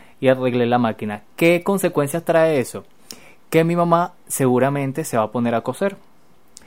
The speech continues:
Que Jonathan también se pon-, se tiene que poner a coser. Eh, y que me tengo que hacer un tapabocas con esa máquina de coser.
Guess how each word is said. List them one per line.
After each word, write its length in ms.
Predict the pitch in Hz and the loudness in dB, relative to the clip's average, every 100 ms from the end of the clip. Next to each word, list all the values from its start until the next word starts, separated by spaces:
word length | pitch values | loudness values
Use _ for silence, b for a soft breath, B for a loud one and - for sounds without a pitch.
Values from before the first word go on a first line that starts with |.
| B B B - - | B B B -20 -2
Que 280 | 160 175 151 | 2 2 2
Jonathan 640 | 160 170 143 135 160 160 | 2 2 2 0 -2 -4
también 320 | 117 120 127 | -2 0 0
se 100 | 143 | -2
pon-, 320 | 139 170 170 - | 0 -2 -2 -4
se 140 | 135 | -4
tiene 220 | 131 127 | -2 -4
que 80 | 151 | -2
poner 260 | 139 135 135 | -2 0 0
a 80 | |
coser. 460 | 127 110 - 123 101 - b b b b - 131 | -2 -4 -2 -2 -2 -12 b b b b -18 -6
Eh, 720 | 127 120 117 110 107 104 101 - - - - - | -4 -2 -2 -2 -4 -8 -14 -20 -20 -20 -20 -10
y 320 | 175 185 196 - | -6 -4 -6 -2
que 400 | 208 185 196 202 - - - - - | 0 0 -2 -6 -20 -20 -20 -20 -10
me 200 | 147 147 | -2 0
tengo 220 | 143 135 | 2 2
que 80 | 135 | 2
hacer 200 | 151 151 | -2 -2
un 100 | 143 | -2
tapabocas 760 | 135 - 110 107 - 107 - - - - | 0 0 0 -2 -6 -16 -18 -20 -20 -4
con 340 | 156 165 196 - | 4 4 4 -4
esa 560 | 147 127 120 127 123 123 | -6 -6 -6 -4 -2 -2
máquina 400 | 123 117 120 120 | -4 -6 -6 -6
de 80 | 117 | -6
coser. 400 | 160 - 185 | -4 -2 -2